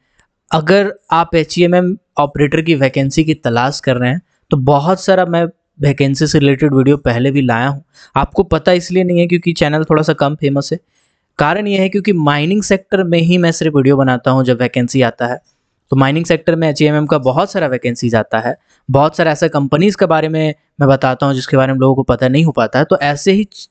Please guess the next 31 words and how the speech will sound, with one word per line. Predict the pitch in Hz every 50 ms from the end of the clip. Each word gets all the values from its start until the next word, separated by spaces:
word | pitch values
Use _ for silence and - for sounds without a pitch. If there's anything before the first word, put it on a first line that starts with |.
| - 165
वीडियो | 143 151 156 156 180 208 208
से | - - - 120 - _ -
रिलेटेड | 147 156 160 160 156 151 151 143 127
अपडेट | 131 131 123 127 147 156 160 156 _ _ _ _ _ _ _ _ _ _ -
रहने | 139 127 127 147 156 170 190 190
के | 151 147 127
लिए | 120 123 131 151 165 _ _ _ _ _ _ _ _ _ _ -
आप | 139 139 143 143 -
चैनल | 147 143 147 156 151
को | - 156
जरूर | 135 135 135 143 151
सब्सक्राइब | 151 - 143 - - - 143 135 135 -
कीजिएगा | 143 135 123 131 135 131 135 139
और | 139 135
बेल | 127 123 131 131
आइकन | 131 127 135 139
को | 135 - 135
प्रेस | - - 147 156 156
कर | - 156 139 123
दीजिएगा। | 131 127 120 131 131 135 143
सब्सक्राइब | 139 139 123 - - - 135 127 120
बटन | 123 120 123 135
को | 127 135
हिट | 139 135 135 -
करके | - 135 127 - - 156
बेल | 135 131 127 127
आइकन | 123 117 127 127
को | 135 123
प्रेस | - 127 123 -
कर | - - 120
दीजिएगा। | 117 123 120 123 131 131 160